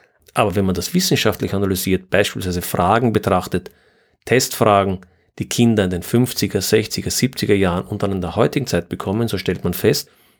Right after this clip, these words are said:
dass die Fragen in der heutigen Zeit sehr häufig einen wesentlich abstrakteren Charakter haben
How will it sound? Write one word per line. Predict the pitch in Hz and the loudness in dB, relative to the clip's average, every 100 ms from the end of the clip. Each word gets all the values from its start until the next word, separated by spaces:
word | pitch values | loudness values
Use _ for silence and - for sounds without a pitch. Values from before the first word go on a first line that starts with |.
| _ - | _ -4
dass | 107 | -4
die | - | -2
Fragen | 95 104 98 107 101 | -2 2 4 4 2
in | |
der | 92 90 | -2 0
heutigen | 104 - 117 107 | 0 2 0 0
Zeit | 87 82 | -2 -4
sehr | - 85 - | -4 -6 -4
häufig | 98 127 139 131 135 - _ _ _ - | 2 2 4 0 0 -4 _ _ _ -6
einen | 95 92 87 | -4 -2 -2
wesentlich | 98 131 151 117 | 0 0 2 0
abstrakteren | 101 - 107 120 - 110 95 | -2 0 0 0 -2 -2 0
Charakter | - 92 95 - 101 | 0 -2 -2 -4 0
haben | 101 123 | 2 2